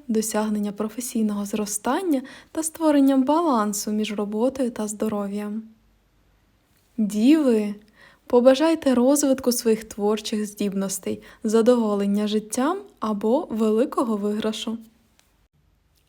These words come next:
Терези. Загадуйте бажання, пов'язане із зміцненням сімейних зв'язків,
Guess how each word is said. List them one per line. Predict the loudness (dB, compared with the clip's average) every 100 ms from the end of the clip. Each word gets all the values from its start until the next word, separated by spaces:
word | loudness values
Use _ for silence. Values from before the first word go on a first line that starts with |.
| _ _
Терези. | -6 -2 0 0 2 0 0 -6 -20 _ _ _
Загадуйте | -4 0 0 2 2 2 0
бажання, | 0 0 2 0 -2 -8
пов'язане | -2 0 4 4 4 4 2 2
із | -4 -4
зміцненням | -2 -2 -2 -6 -6 -6 -6
сімейних | -4 -2 0 -2 -4
зв'язків, | -4 -4 -2 -4 -4 -6 -6